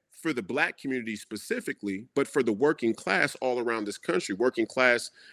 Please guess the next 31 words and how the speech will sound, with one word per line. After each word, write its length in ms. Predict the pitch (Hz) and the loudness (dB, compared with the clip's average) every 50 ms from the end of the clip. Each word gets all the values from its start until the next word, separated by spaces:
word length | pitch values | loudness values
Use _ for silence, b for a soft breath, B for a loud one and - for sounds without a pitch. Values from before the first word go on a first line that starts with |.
| b - | b 0
and, 200 | 107 110 - - | 2 2 2 2
uh, 60 | 104 - - | -2 -2 6
lower 320 | 98 123 135 131 131 117 | 10 12 12 12 12 12
and 80 | 110 117 | 10 8
middle 180 | 127 123 120 | 8 6 4
class 480 | - - - 120 120 113 110 107 - - | 2 2 4 6 6 6 4 2 -2 -2
working 400 | 95 98 135 135 - - 117 117 | 4 6 6 6 6 6 4 4
individuals 840 | 113 104 98 104 147 220 262 165 135 117 107 113 131 147 - - - _ _ _ _ _ _ _ _ _ _ _ _ _ _ _ _ _ _ _ _ _ | 4 4 4 4 2 2 4 2 2 4 4 4 2 0 -4 -10 -14 _ _ _ _ _ _ _ _ _ _ _ _ _ _ _ _ _ _ _ _ _
have 280 | - 160 180 185 180 - | 6 8 10 10 10 8
to 60 | 160 | 8
make 240 | 151 165 165 160 - | 8 8 8 8 6
a 40 | 135 | 4
decision 800 | 113 110 107 - - - - 233 269 220 123 95 82 78 71 - _ _ _ _ _ _ _ _ _ _ | 4 2 2 0 0 -2 0 2 2 2 0 0 -4 -6 -8 -12 _ _ _ _ _ _ _ _ _ _
that 200 | - 135 131 110 | 6 6 6 6
we 280 | 92 113 127 170 175 165 | 4 2 2 2 2 2
go 440 | 123 98 135 151 175 190 160 135 123 | 2 4 4 6 6 6 6 4 4
and 200 | - 120 120 110 - | 2 0 -4 -4 -6
take 320 | - - 156 143 - - | -4 -2 -2 -2 0 0
a 120 | 139 143 | -2 -2
hold 400 | 131 107 120 120 117 113 117 113 | -2 0 2 4 4 4 2 0
of 100 | 113 110 | 0 2
the 100 | 117 131 | 2 2
reins 640 | 127 107 104 104 104 104 101 98 101 101 - - - _ _ _ _ _ _ _ _ - | 4 4 4 4 4 4 2 2 0 -2 -4 -6 -10 _ _ _ _ _ _ _ _ -2
of 160 | 117 107 95 | 0 2 4
our 160 | 107 104 104 | 4 4 2
public 440 | 95 - - - 123 110 120 117 101 | 2 -2 -2 -2 0 0 2 0 -2
school 380 | - - - - 131 120 113 104 | -2 -4 0 4 6 6 6 6
curriculums, 760 | - - - 147 170 208 - - 113 87 80 67 - - - - _ _ _ _ _ _ _ - | 4 0 0 2 2 2 4 4 4 4 4 0 -4 -8 -10 -12 _ _ _ _ _ _ _ 6
of 160 | 113 117 110 | 8 8 10
our 140 | 117 110 110 | 10 8 8
children's 600 | 104 - - - - 160 151 135 123 131 139 123 | 6 2 4 8 10 10 10 10 10 8 6 6